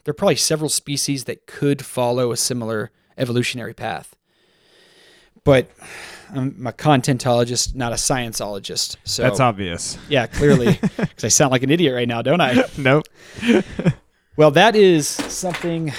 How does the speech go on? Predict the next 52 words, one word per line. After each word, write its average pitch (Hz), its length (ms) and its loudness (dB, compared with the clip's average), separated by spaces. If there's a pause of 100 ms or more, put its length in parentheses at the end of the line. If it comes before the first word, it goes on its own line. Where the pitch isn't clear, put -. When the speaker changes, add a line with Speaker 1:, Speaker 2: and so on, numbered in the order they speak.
(300)
Speaker 1:
Oh, 180 120 6
Speaker 2:
<laughs> 180 40 4
Oh, 160 140 6
Speaker 1:
knocking 170 200 6
Speaker 2:
God. 160 80 4
Speaker 1:
everything 151 300 6
over 151 180 4
on 143 60 4
the 127 80 0
desk. 143 260 4
This 185 140 2
is 233 80 4
what 208 80 6
happened 160 500 2
when, 139 260 2
this - 260 -14
is - 40 -6
what 196 80 4
happens 175 220 4
when 139 100 4
Brett 147 240 2
shows 127 320 4
up. 131 140 4 (360)
I 131 60 -10
get 160 80 4
all 143 160 6
Speaker 2:
All 143 80 6
Speaker 1:
nervous. 175 140 4
Speaker 2:
aflutter. 139 500 4
Speaker 1:
Yeah. 160 200 6
Speaker 2:
Yeah. 143 340 4 (500)
Speaker 1:
Yeah, 220 160 8
that's 175 160 4
what 202 100 6
I 196 40 8
wanna 180 180 6
tell - 180 2
you. 180 120 6
Like, 135 160 4
I 147 240 4
found, 156 520 2 (320)
I 139 40 0
have 165 160 4
a 139 40 4
whole 165 240 6
list 139 320 4
of 120 120 2
off-top 135 440 2
things, 175 380 0
and 143 160 2
this 151 180 4
was 135 360 2